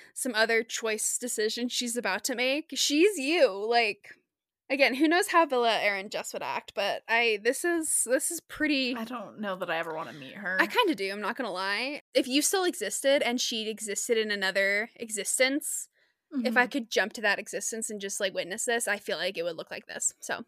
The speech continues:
Speaker 1: anyway. <sighs> And I thought this next part was very, very interesting.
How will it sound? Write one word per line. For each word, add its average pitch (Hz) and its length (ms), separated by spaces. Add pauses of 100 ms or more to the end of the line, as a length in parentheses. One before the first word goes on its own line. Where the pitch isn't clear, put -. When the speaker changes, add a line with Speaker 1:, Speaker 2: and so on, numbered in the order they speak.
Speaker 1:
anyway. 104 300
<sighs> - 60 (1300)
And 294 160
I 381 60
thought 381 240
this 381 160
next 226 200
part 202 180
was 226 160
very, 202 400
very 147 180
interesting. - 680